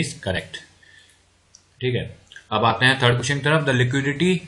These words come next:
preference theory of interest was propounded by, जो हमारी liquidity preference theory of interest थी वो किसके द्वारा दी गई थी? So पहला ऑप्शन है जेएम कीन्स, सेकंड ऑप्शन अल्फ्रेड मार्शल, थर्ड ऑप्शन डेविड रिकार्डो and फोर्थ ऑप्शन है हमारा एडम स्मिथ। So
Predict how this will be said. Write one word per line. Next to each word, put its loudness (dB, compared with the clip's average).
preference 0
theory 4
of 0
interest 0
was 2
propounded -2
by, 0
जो 0
हमारी 2
liquidity -2
preference -2
theory -2
of -2
interest -2
थी -2
वो 0
किसके -4
द्वारा 2
दी 0
गई 0
थी? -6
So -4
पहला 4
ऑप्शन -2
है -2
जेएम 0
कीन्स, -6
सेकंड 0
ऑप्शन -2
अल्फ्रेड -4
मार्शल, -2
थर्ड 0
ऑप्शन -4
डेविड 2
रिकार्डो 2
and 0
फोर्थ -2
ऑप्शन -2
है -2
हमारा -2
एडम 0
स्मिथ। -4
So -4